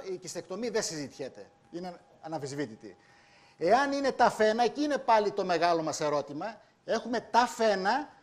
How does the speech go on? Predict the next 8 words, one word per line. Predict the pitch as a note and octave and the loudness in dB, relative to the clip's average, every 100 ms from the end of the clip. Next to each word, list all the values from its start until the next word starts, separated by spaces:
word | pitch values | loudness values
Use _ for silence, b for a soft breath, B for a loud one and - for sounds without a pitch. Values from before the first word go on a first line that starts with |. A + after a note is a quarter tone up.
| b b | b b
μετά | D#3 F#3 F#3 D#4 | -2 -2 8 10
από | E4 C4+ A3+ | 10 8 2
ταφ | F3+ - | 2 2
ένα, | E3+ C3+ A#2+ F#2+ _ _ | 2 2 -6 -16 _ _
πρώτη | G3 G3 E3 | 2 2 2
υποτροπή. | D3 D3 C#3+ - B2 - b b b b b _ | -4 -2 -4 -6 -12 -14 b b b b b _
Και | B3 | 6
εδώ | A3+ F#3+ D#3+ G#3+ C#4+ - - | 8 6 6 6 6 2 -10